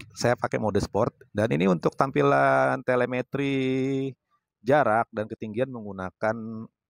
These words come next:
satuan meter guys ya. Jadi teman-teman bisa lihat kecepatan rata-rata di tiga puluh lima meter, ya, tiga puluh lima koma enam.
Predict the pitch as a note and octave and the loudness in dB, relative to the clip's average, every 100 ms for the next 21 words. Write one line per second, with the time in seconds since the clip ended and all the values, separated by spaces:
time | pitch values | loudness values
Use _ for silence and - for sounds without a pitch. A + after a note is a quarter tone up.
0 | _ _ - F#2+ G#2+ G2+ G2+ G2+ F#2+ E2+ | _ _ -6 -6 -2 -2 -2 -4 -4 -4
1 | D#2 - - F#2 F#2+ F#2 E2+ F#2+ F#2 F2 | -8 -10 -10 -8 -8 -10 -6 -6 -6 -6
2 | F#2+ F2+ E2+ E2+ A#2+ _ - - - - | -6 -4 -2 0 -2 _ -20 -20 -18 -6
3 | - - G2+ - A2+ B2 B2+ B2+ B2 B2+ | -6 0 0 2 2 0 -4 -6 -8 -10
4 | - _ - F#2 F#2 F2 - A#2+ - G2+ | -14 _ -4 -2 0 -2 0 -2 -2 -6
5 | A#2 G2 F2 F#2+ - F#2+ F#2 F#2+ F#2 F2+ | -4 -4 -4 -4 -4 -6 -4 -4 -4 -4
6 | F#2 F2 F2 F2 - _ - - - _ | -2 -2 -6 -8 -10 _ -2 -2 -4 _
7 | _ - E2+ D#2+ D#2 F2+ F2+ F2+ F2 E2+ | _ -14 -12 -8 -4 -4 -2 -6 -4 -4
8 | E2 E2 | -4 -8